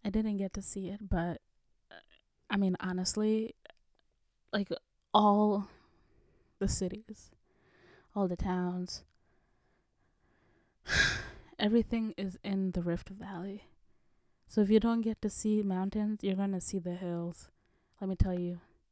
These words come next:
those hills are hilly. Them some hills. Funny enough, speaking of hills, yeah,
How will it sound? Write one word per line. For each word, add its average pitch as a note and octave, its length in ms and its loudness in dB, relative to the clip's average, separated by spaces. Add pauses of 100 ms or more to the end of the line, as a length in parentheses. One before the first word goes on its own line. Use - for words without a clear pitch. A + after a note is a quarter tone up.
(880)
those G3 240 4
hills G3 440 0
are E3+ 120 0
hilly. F3 960 0 (1120)
Them G3 160 2
some F3+ 200 0
hills. E3+ 560 0 (1400)
Funny A3+ 220 6
enough, G3 400 4 (760)
speaking F3 360 -4
of E3 140 -4
hills, E3+ 280 -8 (560)
yeah, F#3 380 0